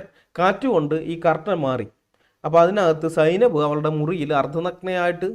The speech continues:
ഇരിക്കുകയായിരുന്നു. ഇത് കണ്ട് മുഹമ്മദിന് അവളെക്കുറിച്ചുള്ള ആഗ്രഹം മനസ്സിൽ കയറി.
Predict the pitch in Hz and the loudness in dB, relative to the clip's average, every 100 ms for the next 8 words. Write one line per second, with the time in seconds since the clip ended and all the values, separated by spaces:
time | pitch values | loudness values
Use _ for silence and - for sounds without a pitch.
0 | 208 - 143 143 147 127 123 131 - 208 | -8 -6 -6 -2 -2 -2 -2 -6 -6 -4
1 | 208 151 151 151 160 190 165 156 143 135 | -2 -2 -4 -4 -6 -2 0 0 0 0
2 | 147 170 160 147 151 147 135 156 147 147 | 0 -2 -6 -6 -4 -2 -2 -4 -8 -10
3 | 196 _ 143 165 165 123 87 | -12 _ -6 -4 -4 -6 -8